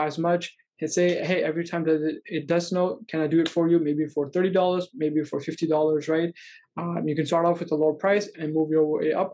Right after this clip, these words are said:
as you get more and more clients. So this is super useful, right? It snows every single year, and people do not like doing it. People are in a rush, right? Uh,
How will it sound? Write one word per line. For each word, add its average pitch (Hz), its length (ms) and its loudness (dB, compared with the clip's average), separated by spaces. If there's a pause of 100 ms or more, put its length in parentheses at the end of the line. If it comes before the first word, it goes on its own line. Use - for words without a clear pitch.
(160)
as 147 100 -4
you 147 120 -8
get 147 180 -2
more 147 120 0
and 147 80 -2
more 147 220 0
clients. 151 300 -2 (260)
So - 180 -2
this 175 220 0
is 160 220 0 (260)
super 202 220 -2 (160)
useful, 185 300 0 (360)
right? 160 140 0 (120)
It - 60 -10
snows 175 340 2 (160)
every 202 240 2
single 208 220 4 (120)
year, 175 140 6 (380)
and 147 160 -18
people 156 180 -2
do 156 200 -2
not 180 180 2
like 180 160 0
doing 175 220 0
it. 175 260 0
People 160 220 -4
are 156 100 -4
in - 20 -2
a 147 80 -2 (140)
rush, 190 180 0 (380)
right? 170 180 0 (380)
Uh, 143 240 -4